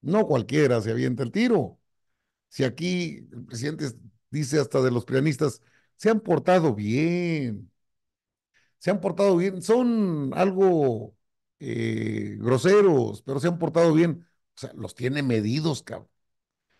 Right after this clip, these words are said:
Que no mida un personaje de estos, que ni siquiera conoce el país y que se aventó como el Borras el tiro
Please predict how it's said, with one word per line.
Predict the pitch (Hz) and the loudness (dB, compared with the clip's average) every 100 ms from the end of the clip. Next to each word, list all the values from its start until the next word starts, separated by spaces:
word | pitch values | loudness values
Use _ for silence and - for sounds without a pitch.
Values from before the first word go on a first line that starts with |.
| _ | _
Que | - 117 | -6 -4
no | 147 | -2
mida | 143 139 143 123 | -2 -2 0 0
un | 120 127 | -2 -6
personaje | 127 110 107 117 117 | -6 -4 -4 -4 -2
de | 127 175 | 0 0
estos, | 170 123 - - _ _ _ _ _ - | -2 -8 -18 -20 _ _ _ _ _ -6
que | 117 | -2
ni | 117 | -2
siquiera | 113 147 156 | 0 2 2
conoce | 131 135 131 | 2 0 0
el | 139 | 0
país | 139 156 190 - - _ _ _ _ - | 2 2 2 -4 -12 _ _ _ _ -18
y | 120 | -6
que | 123 | 0
se | 120 | 2
aventó | 120 107 156 | 2 2 0
como | 165 170 | 2 2
el | |
Borras | 160 170 165 156 | 4 4 4 0
el | 165 | -2
tiro | 175 170 170 | 0 0 0